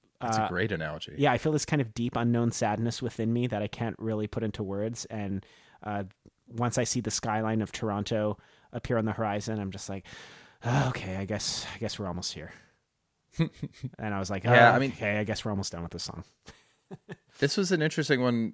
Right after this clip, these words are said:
Speaker 1: because, like, I, first, I didn't like it. Um, it's the worst, uh,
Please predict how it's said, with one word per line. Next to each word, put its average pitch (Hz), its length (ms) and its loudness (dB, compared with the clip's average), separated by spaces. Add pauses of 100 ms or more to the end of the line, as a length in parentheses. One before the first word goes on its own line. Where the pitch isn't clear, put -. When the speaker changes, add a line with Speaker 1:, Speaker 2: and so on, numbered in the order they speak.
Speaker 1:
because, 107 340 2
like, 98 180 6
I, 117 300 6 (100)
first, - 240 4
I 107 140 4
didn't 101 160 0
like 80 160 -4
it. 80 140 -4 (100)
Um, 92 540 2
it's - 180 -6
the - 80 -2
worst, 95 420 0
uh, 90 520 2